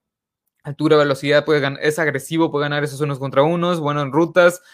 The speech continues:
La verdad es que me gusta mucho Ja'Marr Chase. Tuvo esta temporada histórica en el dos mil diecinueve porque muchos jugadores, al igual que en la N F L y al igual que en la N C A A, optaron por no jugar, y este es uno de ellos. No jugó el año pasado, pero sí jugó en, en el dos mil diecinueve, que fue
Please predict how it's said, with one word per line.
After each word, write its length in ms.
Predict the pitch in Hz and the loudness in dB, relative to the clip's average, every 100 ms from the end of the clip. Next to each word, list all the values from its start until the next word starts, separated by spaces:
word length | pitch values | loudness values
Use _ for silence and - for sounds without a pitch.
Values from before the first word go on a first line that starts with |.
| _ - | _ 0
La 80 | |
verdad 160 | 151 160 | 4 4
es 100 | 170 | 2
que 80 | 151 | -2
me 80 | 143 | -2
gusta 260 | 160 151 | -2 -2
mucho 220 | 156 156 151 | -4 -2 -2
Ja'Marr 280 | 143 147 | 0 0
Chase. 280 | 143 175 180 - | 2 -2 -2 0
Tuvo 180 | 165 | 2
esta 140 | 160 156 | 2 -2
temporada 320 | 151 147 151 | -4 2 2
histórica 340 | 151 156 156 | 2 0 2
en 80 | 151 | 0
el 60 | 139 | 0
dos 100 | 135 | -4
mil 100 | 139 | -4
diecinueve 460 | 143 143 143 160 | -4 -4 -2 0
porque 380 | 156 127 - 120 | 0 -4 -6 -6
muchos 340 | 131 165 180 156 | -4 -8 -6 -2
jugadores, 380 | 143 147 151 151 - | 2 4 4 2 -2
al 280 | 123 123 117 | -2 -2 -8
igual 240 | 120 127 165 | -4 0 0
que 80 | 185 | 0
en 40 | |
la 40 | |
N 100 | 160 | -2
F 160 | 151 143 | 0 0
L 280 | 131 135 135 _ | 2 0 -2 _
y 60 | - | -4
al 80 | 127 | 0
igual 260 | 127 151 151 | 4 4 4
que 120 | 151 | 0
en 60 | |
la 60 | 135 | 0
N 100 | 135 | -2
C 100 | 135 | -2
A 360 | 143 127 135 135 | 0 4 4 2
A, 60 | 120 | 0
optaron 500 | 135 - 156 156 151 | -6 -2 2 2 2
por 140 | 131 | -2
no 100 | 135 | -4
jugar, 400 | 135 139 143 123 | -2 2 2 2
y 60 | 135 | -2
este 140 | 139 | -4
es 60 | - | -8
uno 160 | 135 127 | -6 0
de 120 | 151 | 2
ellos. 300 | 190 196 202 - - | 4 2 -2 -16 -10
No 140 | 156 | -8
jugó 220 | 151 147 147 | -2 2 4
el 60 | |
año 180 | 147 143 | 2 0
pasado, 340 | 143 165 175 | 0 4 2
pero 160 | 175 135 | 2 -4
sí 140 | 135 | -4
jugó 440 | 139 139 143 147 - | -6 0 2 2 0
en, 160 | 131 | -6
en 140 | 131 127 | -10 -10
el 100 | 120 | -10
dos 80 | 120 | -8
mil 140 | 139 | -4
diecinueve, 400 | 139 131 131 139 | -4 -4 -6 -6
que 80 | 123 | -6
fue 380 | - 135 131 | 0 2 2